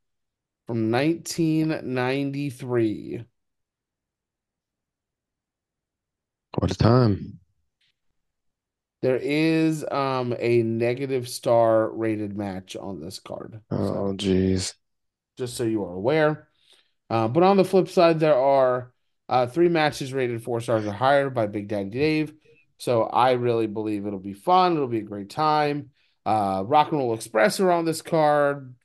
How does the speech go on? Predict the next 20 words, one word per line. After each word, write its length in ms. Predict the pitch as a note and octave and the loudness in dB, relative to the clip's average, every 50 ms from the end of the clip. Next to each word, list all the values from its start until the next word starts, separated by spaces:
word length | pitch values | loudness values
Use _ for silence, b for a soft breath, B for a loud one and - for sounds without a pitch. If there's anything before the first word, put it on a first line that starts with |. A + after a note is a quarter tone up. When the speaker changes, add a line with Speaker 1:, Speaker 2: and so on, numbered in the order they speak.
| _ - C#3 | _ -6 -4
Speaker 1:
Uh, 300 | B2 A#2 A2+ A2 G#2+ G#2+ | -2 -2 0 -2 -2 -4
Jim 360 | A2 A2+ A#2 A#2+ C3 C3 B2 - | -6 -8 -8 -6 -6 -4 0 0
Speaker 2:
Oh, 100 | - - | 0 0
Speaker 1:
Cornette, 480 | G#2 G#2 - - D#3+ - - G2+ G2 | 0 -2 0 2 2 4 4 2 0
Speaker 2:
wow. 280 | F#2+ - - - - - _ _ _ _ _ _ _ _ - | -2 -4 -10 -14 -16 -20 _ _ _ _ _ _ _ _ -10
Speaker 1:
The 80 | C3 | -8
Great 280 | A#2+ B2 A#2+ A2 G#2 G#2 | -6 -4 -4 -4 -2 0
Muta, 720 | C3 D#3+ F3 F3+ E3 E3 D#3+ D#3 D3+ D3+ D3+ D3+ C#3 A#2+ _ _ _ _ _ _ _ _ _ - | 2 4 6 6 6 6 6 6 4 4 2 0 -4 -8 _ _ _ _ _ _ _ _ _ 4
Speaker 2:
Oh. 420 | E3+ D3+ D3 C3 A#2 G2+ F2 - - _ _ _ _ _ _ _ _ _ _ _ _ _ _ _ _ _ - A2 | 6 6 6 6 6 4 0 -4 -12 _ _ _ _ _ _ _ _ _ _ _ _ _ _ _ _ _ -16 -12
Speaker 1:
uh, 240 | A2 G#2 G2+ G2+ G2 | -10 -10 -10 -10 -12
Chris 280 | - - F3 E3+ D#3+ - | -10 -6 -6 -6 -4 -4
Benoit, 640 | C#3+ A#2+ A2+ A#2 C3+ C#3+ D3 D3+ D3+ D3+ D3 D3 | -6 -6 -4 0 4 6 6 8 8 6 4 2
Too 120 | - - B2+ | -2 -10 -12
Cold 220 | - A#2 G#2+ G2+ | -10 -10 -10 -10
Scorpio. 880 | - - E3 E3+ E3 C3+ D#3+ D#3 D3+ D3+ D3+ D3 D3 D3 C#3+ C#3 C#3 - _ _ _ _ _ _ _ _ _ - - | -6 -2 0 0 0 0 0 0 2 2 2 0 0 -2 -4 -6 -10 -14 _ _ _ _ _ _ _ _ _ -2 0
Speaker 2:
Oh, 300 | F3 D#3+ D#3 C3+ G#2+ F2+ | 2 4 4 4 4 2
my 320 | E2+ E2 D#2+ D#2 D#2+ E2 | 0 -2 -6 -6 -8 -8
goodness. 720 | - - D#3 E3 D3 A2 G2 D#2 D#2+ - - - - - _ _ _ _ _ _ _ - | -2 2 4 4 4 4 2 0 -2 -4 -8 -16 -20 -20 _ _ _ _ _ _ _ -12
Speaker 1:
I 180 | A#2 A2+ A#2 A#2 | -10 -8 -6 -6
know. 840 | A#2 A#2+ B2+ C#3+ F3 G#3+ C4+ D#4 D#4 A#3+ D3 G#2+ F2+ F#2+ G#2+ - | -6 -4 -2 0 0 0 0 0 0 0 -2 -2 -6 -10 -16 -20